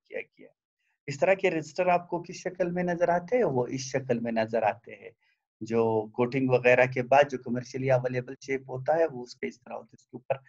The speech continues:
rating लिखी होती है, इसके ऊपर जो है, इसके resistance की value भी लिखी होती है और इसका power भी लिखा होता है।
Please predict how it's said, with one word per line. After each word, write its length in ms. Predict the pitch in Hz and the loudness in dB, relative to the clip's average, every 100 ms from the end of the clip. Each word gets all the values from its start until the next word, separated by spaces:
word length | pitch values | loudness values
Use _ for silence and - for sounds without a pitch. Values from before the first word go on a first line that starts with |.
| _ _ - | _ _ -4
rating 380 | 131 139 160 151 | -2 -2 -4 -6
लिखी 260 | 123 - 123 | -8 -8 -10
होती 240 | 113 - | -8 -12
है, 20 | |
इसके 240 | 127 - 131 | -14 -12 -12
ऊपर 280 | 127 139 | 2 2
जो 180 | 131 139 | 2 -4
है, 240 | 135 143 - _ _ - | -2 -2 -2 _ _ -12
इसके 260 | 127 - 135 | -6 0 2
resistance 440 | 135 - 151 151 | 2 -2 -4 -4
की 140 | - | -6
value 320 | 143 143 160 160 | -4 -4 -4 -10
भी 180 | - | -12
लिखी 260 | 208 220 220 | -10 -10 -10
होती 300 | 202 - 226 | -14 -12 -6
है 100 | 220 | -4
और 240 | 165 139 | -4 -6
इसका 360 | 147 - - 160 | -8 -10 4 4
power 600 | 160 - 123 127 135 135 | 4 4 8 8 6 -2
भी 200 | 135 220 | -4 -4
लिखा 320 | - 123 110 | -6 -8 -6
होता 300 | 101 - | -6 -8
है। 60 | - | -20